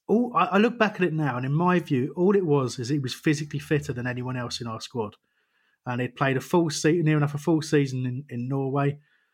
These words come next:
Um, I think he came in and replaced Dean Moxey, who was not having a great time of things, if I'm thinking right. I don't know if it was Dean in there at the time.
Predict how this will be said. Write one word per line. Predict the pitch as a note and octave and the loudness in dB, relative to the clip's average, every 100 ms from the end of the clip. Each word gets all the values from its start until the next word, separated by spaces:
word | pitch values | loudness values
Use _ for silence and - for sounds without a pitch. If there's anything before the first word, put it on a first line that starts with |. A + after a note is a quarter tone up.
| _ _ _ C3+ | _ _ _ -2
Um, | C3+ | -2
I | C3+ | -2
think | D3+ | -8
he | - | -2
came | E3+ D#3+ | 2 4
in | D3 | 4
and | D3 C3 | 4 0
replaced | C3 C#3+ B2+ - | 0 0 0 0
Dean | D3+ C3+ B2+ | 2 2 0
Moxey, | D3+ D3 - D3 | -2 -2 0 2
who | B2 | 0
was | B2 - | -4 -4
not | C#3 C#3+ | -4 -4
having | B2 B2+ | -6 -4
a | |
great | B2+ B2+ A#2+ | 0 0 0
time | C3+ C3 | 2 2
of | C3 | 2
things, | D3+ C#3+ | 2 2
if | C3 | -2
I'm | |
thinking | B2+ C#3+ C#3 C3+ | -2 -2 0 0
right. | C#3+ D3+ | 0 0
I | - | -4
don't | - - | -18 -16
know | |
if | B2+ | -16
it | |
was | G#2+ | -16
Dean | - B2 B2 | -10 -6 -4
in | B2 | -4
there | C3 C3+ | -4 -6
at | C3 | -2
the | |
time. | D#3 D3+ | 0 0